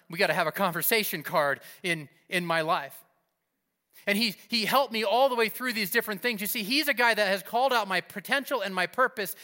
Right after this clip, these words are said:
and called me to keep doing things in a more godly way. Whenever I start to veer off and start to think of the different things in my life and start to go different ways, there's times where I just start to just the smallest drift. I haven't drifted into, you know,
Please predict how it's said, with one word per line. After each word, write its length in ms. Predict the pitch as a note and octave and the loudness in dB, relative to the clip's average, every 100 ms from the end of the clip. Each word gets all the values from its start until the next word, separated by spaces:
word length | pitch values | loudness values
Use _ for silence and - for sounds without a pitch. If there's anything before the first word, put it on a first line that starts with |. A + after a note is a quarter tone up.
| - - | -10 -6
and 100 | F#3+ | 0
called 220 | B3 C#4 | 0 2
me 60 | A3 | 0
to 60 | |
keep 280 | F#3+ A3+ D#3+ | -4 -8 -6
doing 260 | A3+ B3 F#3 | -4 -4 -2
things 280 | A3 F#3+ - - | -4 -4 -10 -4
in 100 | A3+ | -2
a 40 | G3+ | 0
more 340 | G#3 A#3+ G#3+ - F3+ | 0 0 -2 -4 0
godly 360 | A3+ C4+ G#3+ | 2 2 -2
way. 380 | F#3+ A#3+ G#3+ E3+ _ _ - - | 0 0 0 -4 _ _ -16 0
Whenever 300 | A3 D4+ C#4+ | 6 8 6
I 60 | |
start 260 | A#3 C4 - | 4 2 2
to 100 | G#3+ | 0
veer 260 | E3 C#4+ | 2 4
off 220 | C4+ C#4 B3 | 4 4 0
and 100 | G3+ | -2
start 180 | A#3+ | -2
to 80 | G#3+ | -2
think 280 | - C#4 C4+ | -2 -2 0
of 180 | A#3+ F#3 | -2 -2
the 100 | A#3 | -2
different 360 | C#4 B3 G#3+ | -2 -2 -4
things 240 | C#4 C#4 G#3+ | -2 -2 -2
in 100 | A3 | 0
my 120 | G#3+ | 0
life 280 | G#3+ C#4 G#3 | 2 0 0
and 100 | G3+ | -2
start 160 | A#3+ | -2
to 60 | G3+ | -2
go 200 | F#3 B3+ | 0 0
different 320 | C4 A#3 A3 | 0 -2 -2
ways, 320 | B3+ B3+ G#3 - - | 2 2 0 -10 -6
there's 160 | B3+ B3+ | -2 0
times 260 | C#4+ D4+ | 2 2
where 80 | A#3+ | 2
I 40 | B3 | 0
just 140 | D4+ | 0
start 220 | - D#4 | 4 4
to 80 | D4 | 4
just 180 | A#3 A#3+ | -6 -4
the 100 | G#3+ | -4
smallest 800 | - B3 C#4 D#4 D#4+ D4+ A3+ G3 | -4 -2 0 2 4 2 0 -6
drift. 360 | A3+ C4+ G#3 - - | 2 2 2 -6 -6
I 60 | C4 | 0
haven't 300 | E4 D4 F#3 | 0 0 -2
drifted 320 | C4+ C4 B3 | -2 -2 -4
into, 340 | A#3 G#3 G#3+ - - | -4 -4 -8 -10 -6
you 80 | C4 | -2
know, 100 | G#3 | -2